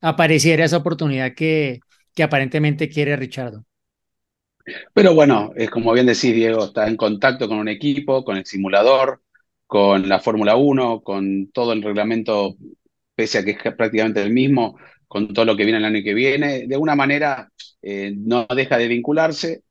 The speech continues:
Speaker 2: también cobra, eh, que eso es importante, más la plata de McLaren, y yo creo que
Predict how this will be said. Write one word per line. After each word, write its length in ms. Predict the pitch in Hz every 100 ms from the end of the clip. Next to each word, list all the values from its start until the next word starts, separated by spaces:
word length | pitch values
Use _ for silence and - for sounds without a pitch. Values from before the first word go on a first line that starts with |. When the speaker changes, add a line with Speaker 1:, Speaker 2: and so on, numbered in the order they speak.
| _ _
Speaker 2:
también 500 | - 104 110 113 101 _ _
cobra, 500 | 127 117 110 123 147 _ _ _ _ -
eh, 240 | 85 82
que 80 | -
eso 160 | 85 92
es 80 |
importante, 600 | 92 101 101 147 147 135
más 280 | 98 95 -
la 140 | 87 -
plata 280 | 101 98
de 80 | 98
McLaren, 600 | 104 101 127 127 139 147 - - - _
y 140 | 98
yo 180 | 98 113
creo 240 | 135 131
que 460 | 123 110 104 101 -